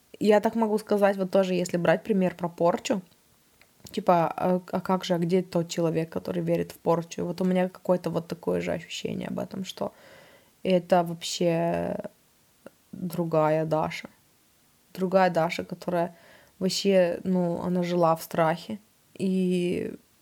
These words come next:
ну, я — это больше не она. Опять-таки, не в том плане, что, э, я против вообще всего того,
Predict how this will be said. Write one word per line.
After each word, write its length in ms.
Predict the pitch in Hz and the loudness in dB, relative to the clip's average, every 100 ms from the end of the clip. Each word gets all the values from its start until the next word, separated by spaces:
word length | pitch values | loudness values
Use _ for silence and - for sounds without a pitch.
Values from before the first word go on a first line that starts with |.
| - | -14
ну, 320 | - 170 185 180 | -8 -4 -2 0
я — 320 | 165 175 170 | 0 2 0
это 160 | 170 170 | 0 -2
больше 360 | 175 175 - | 0 -2 -2
не 80 | 165 | -2
она. 380 | 165 160 135 165 _ _ _ _ _ _ _ | -2 -4 -8 -10 _ _ _ _ _ _ _
Опять-таки, 680 | 185 180 208 220 226 190 175 | 2 8 8 6 2 -2 0
не 120 | 165 | 0
в 80 | 165 | 0
том 240 | 202 220 | 0 2
плане, 400 | 220 202 170 160 | 4 4 4 0
что, 440 | 160 - 160 156 156 | -4 -2 0 2 0
э, 320 | 156 82 - 170 | -2 -4 -6 -8
я 260 | 180 175 165 | -4 0 0
против 480 | 160 156 156 156 - | 2 2 0 -8 -10
вообще 360 | 147 - 143 | -8 -2 -2
всего 400 | 143 - 151 151 | -2 -8 -4 -2
того, 560 | 147 160 160 143 135 - | -2 -2 0 2 0 -2